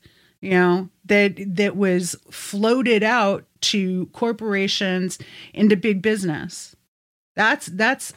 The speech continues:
how all of this stuff happened, was, was through reconciliation. So using reconciliation to actually get some relief to people, well, that would just be, uh, fair.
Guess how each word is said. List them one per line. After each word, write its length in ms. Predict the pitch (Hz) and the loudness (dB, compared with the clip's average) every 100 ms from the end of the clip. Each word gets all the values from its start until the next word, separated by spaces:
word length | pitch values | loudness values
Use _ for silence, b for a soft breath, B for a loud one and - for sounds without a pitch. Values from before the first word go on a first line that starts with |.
| - | -14
how 260 | - 208 - | -6 -4 0
all 260 | 214 214 | 2 2
of 80 | 196 | 0
this 160 | 180 - | -2 -4
stuff 260 | - 180 | -4 -4
happened, 480 | - 196 202 151 123 | -2 -2 -2 -4 -2
was, 220 | 165 - | -2 -2
was 240 | 180 170 - | 0 -2 -2
through 220 | 175 175 | -6 -2
reconciliation. 1160 | 180 170 185 - 165 160 156 170 - 117 78 b b b b b b - | -2 0 -4 -4 -4 -4 -2 -4 -6 -8 -10 b b b b b b -10
So 460 | - 208 190 185 | 2 4 4 2
using 520 | 196 190 302 359 370 277 | 0 4 4 6 6 6
reconciliation 1080 | 240 233 208 208 175 196 277 - 180 160 - b b | 6 2 2 2 4 4 2 2 0 0 -2 b b
to 100 | 202 | -2
actually 460 | 196 247 - 220 208 | 0 0 -2 0 2
get 220 | 202 202 | 2 -2
some 200 | - 185 | -2 0
relief 440 | 175 175 220 - | 2 4 2 0
to 100 | 156 | -6
people, 720 | 147 - 208 226 302 359 359 _ b b b b | -6 -2 0 0 0 0 -2 _ b b b b
well, 120 | 175 196 | 0 2
that 220 | 247 214 | 4 2
would 160 | 240 | 0
just 280 | 202 233 - | 0 -2 -2
be, 380 | 233 233 247 220 _ _ _ _ _ _ _ _ _ _ _ _ _ _ _ _ _ - | 0 2 2 -2 _ _ _ _ _ _ _ _ _ _ _ _ _ _ _ _ _ 0
uh, 540 | 185 185 185 175 175 175 - - _ _ _ _ _ _ _ _ _ | 2 4 4 4 2 -4 -14 -20 _ _ _ _ _ _ _ _ _
fair. 500 | - - 349 381 - | -14 -2 0 0 -6